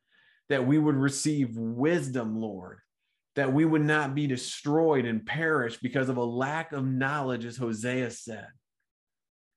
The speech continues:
And I pray more than anything that Jeremiah thirty-three, verses two and three that we looked at the other day would become a living reality in us,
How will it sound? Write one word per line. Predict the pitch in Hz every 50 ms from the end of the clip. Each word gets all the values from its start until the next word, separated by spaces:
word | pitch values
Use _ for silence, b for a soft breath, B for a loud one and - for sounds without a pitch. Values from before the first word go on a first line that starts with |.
| _ _ _ _ _ _ _ _ _ _ - -
And | - 135 139
I | 135 127 123
pray | - - - - - 156 156 156 139
more | 131 131 139 143 143
than | 135 131 131
anything | 139 151 151 143 - - - 117 113 110 113
that | 107 104 120 113
Jeremiah | 101 104 131 143 151 151 147 139 139 131 135 139 131 127
thirty-three, | 127 - 143 139 139 135 127 127 - - 135 131 131 123 113 101
verses | 98 117 120 123 117 - 110 - -
two | - - 170 175 175 170
and | 170 156 143
three | - 143 151 151 143 131
that | 127 117 123
we | 131
looked | 120 120 123 131 127 - 131
at | 127 120 113
the | - 127 127
other | 120 113 113 113 107
day | 104 117 110 107 104 101 92 - _ _ _ b b b b b b -
would | 127 143 143 117
become | 123 127 123 - - 147 135 135 127
a | 117 120
living | 117 117 117 120 127 147 160 156 170 165 160
reality | 147 139 139 135 127 123 123 127 123 123 120 113 113 110 110 107 104
in | 107 104
us, | 104 101 101 95 95 - - - -